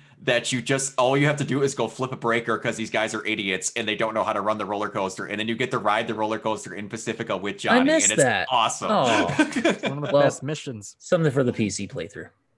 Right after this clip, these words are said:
Speaker 1: Yeah, and
Speaker 3: Yeah.
Speaker 1: the, the, the, did, did you do the Bart Moss thing at the very end
Speaker 2: I
Speaker 1: where
Speaker 2: could never get it to, like, to the point where she called or, or to the point
Speaker 1: You
Speaker 2: where,
Speaker 1: have
Speaker 2: like
Speaker 1: to call her.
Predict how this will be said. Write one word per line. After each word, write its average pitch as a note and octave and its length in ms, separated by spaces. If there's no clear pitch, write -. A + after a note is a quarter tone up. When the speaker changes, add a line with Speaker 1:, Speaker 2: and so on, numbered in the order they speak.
Speaker 1:
Yeah, G#2 260
and C#3 240
Speaker 3:
Yeah. A#2 40
Speaker 1:
the, A#2 140
the, B2+ 220
the, C#3+ 260
did, C#3+ 340
did B2+ 160
you F#3+ 180
do C#3+ 120
the C#3 100
Bart G#2+ 300
Moss B2 320
thing B2+ 360
at C#3 180
the C3 80
very B2 320
end B2 240
Speaker 2:
I A3 60
Speaker 1:
where A#2 120
Speaker 2:
could B3 140
never A#3 380
get G#3 280
it - 260
to, F#3 100
like, F3+ 320
to E3+ 120
the E3 100
point F3+ 300
where D#3 140
she D3 220
called D#3 480
or, A#2 260
or B2 60
to - 120
the B2 100
point C3+ 200
Speaker 1:
You D#3+ 80
Speaker 2:
where, F3 100
Speaker 1:
have E3+ 140
Speaker 2:
like A#2+ 80
Speaker 1:
to D#3+ 80
call B2+ 460
her. G#2+ 460